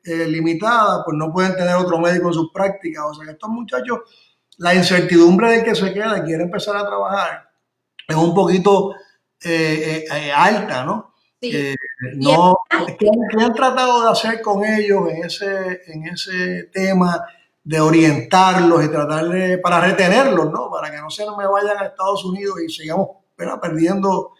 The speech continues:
Speaker 1: eh, talentos que ustedes lo, lo, los entrenan, como tú bien, bien dices, y después pues lo, lo, los perdemos. O sea, ¿qué ha hecho la institución, los programas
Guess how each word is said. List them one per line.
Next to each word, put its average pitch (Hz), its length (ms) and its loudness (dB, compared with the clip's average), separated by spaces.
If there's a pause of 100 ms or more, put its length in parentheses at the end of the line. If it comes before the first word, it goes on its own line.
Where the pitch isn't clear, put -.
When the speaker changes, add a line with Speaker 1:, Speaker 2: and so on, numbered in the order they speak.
(340)
Speaker 1:
eh, 160 180 -6
talentos 196 600 2
que 196 100 0
ustedes 196 400 4
lo, 196 440 6
lo, 180 460 -2
los 170 260 -2
entrenan, 196 520 2
como 175 240 0
tú 185 160 0
bien, 196 460 0 (100)
bien 180 280 -2
dices, 180 360 -6
y 156 40 -8
después 160 340 -8
pues 196 140 -6
lo, 185 340 -10 (460)
lo, 160 200 -2
los 165 160 0
perdemos. 160 680 -4
O - 20 -8
sea, 151 120 -8
¿qué 202 100 -2
ha 226 140 4
hecho 247 240 0
la 220 120 2
institución, 196 800 -4
los 175 140 -6
programas 175 480 -6